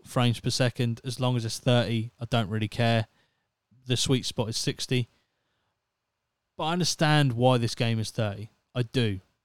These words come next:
Because you look at it, look at the scale of it, and look what they have accomplished in this game. You're like, "Okay, thirty makes sense." I've had, probably I can count on one hand the amount of frame dips I've had on P C.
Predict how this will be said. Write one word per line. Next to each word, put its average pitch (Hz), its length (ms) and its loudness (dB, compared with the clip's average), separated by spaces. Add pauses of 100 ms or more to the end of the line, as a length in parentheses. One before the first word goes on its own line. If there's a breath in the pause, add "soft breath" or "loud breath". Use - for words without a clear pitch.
(300)
Because 120 260 -8
you 117 60 -10
look 139 260 -2
at 117 120 0
it, 110 120 -6
look 131 180 -2
at 139 80 -6
the - 60 -8
scale 127 460 0
of 98 140 -4
it, 104 200 -4
and 113 180 -2
look 123 220 -2
what 120 240 -2 (100)
they 117 320 -2
have 117 220 -4
accomplished 110 560 -4
in 107 100 -2
this 104 160 -4
game. 107 280 -2
You're 104 160 -4
like, 107 140 -10
"Okay, 104 120 -6
thirty 120 480 -2
makes 104 320 -4
sense." - 540 -10 (1160)
I've 151 180 2
had, 165 360 2 (760)
probably 175 500 4
I 131 40 2
can 147 140 -2
count 139 280 0
on 123 260 -2 (260)
one 127 280 2
hand 113 340 -2
the 110 100 -2
amount 110 240 -2
of 113 100 -8
frame 110 600 2 (280)
dips - 440 -2
I've 113 180 -2
had 104 240 -2
on 101 140 -2
P 104 180 -2
C. 101 320 -8